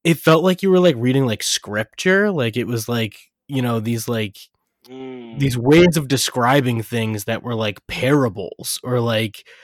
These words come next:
Speaker 1: just the dialogue seemed really, like, forced at certain times. And it was, it was good in other times, but it, there was just nothing that, like,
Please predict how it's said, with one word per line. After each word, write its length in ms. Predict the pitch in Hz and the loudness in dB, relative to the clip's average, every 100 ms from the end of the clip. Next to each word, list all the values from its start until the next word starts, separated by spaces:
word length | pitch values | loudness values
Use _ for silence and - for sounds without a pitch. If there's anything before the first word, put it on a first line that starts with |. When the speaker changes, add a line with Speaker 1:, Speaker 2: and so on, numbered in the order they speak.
| _ | _
Speaker 1:
just 220 | 151 143 | -2 2
the 100 | 160 | 2
dialogue 760 | 131 135 143 180 170 123 113 110 | 2 2 4 4 2 2 0 -2
seemed 340 | - 123 104 | -4 -4 -4
really, 320 | 104 120 120 | -4 -2 0
like, 200 | 113 104 | 0 -4
forced 480 | - - 117 123 - | -6 -6 -4 -4 -4
at 140 | 131 - | -8 -6
certain 320 | 131 120 117 | -6 -6 -6
times. 560 | 123 120 117 117 113 - _ - - | -2 -2 -2 -2 -6 -12 _ -20 -6
And 80 | - | 2
it 60 | 214 | 4
was, 280 | 214 170 - | 4 2 -2
it 100 | 190 | 2
was 160 | 233 160 | 4 4
good 220 | 120 180 | 4 4
in 100 | 143 | 6
other 200 | 131 143 | 2 2
times, 300 | 143 147 135 | 2 2 0
but 100 | 135 | -2
it, 120 | 139 143 | -2 -4
there 200 | 151 180 | 0 2
was 80 | 175 | 2
just 140 | - | 0
nothing 320 | 180 175 196 185 | 2 2 2 2
that, 120 | - | 2
like, 320 | 139 117 - | 0 0 -6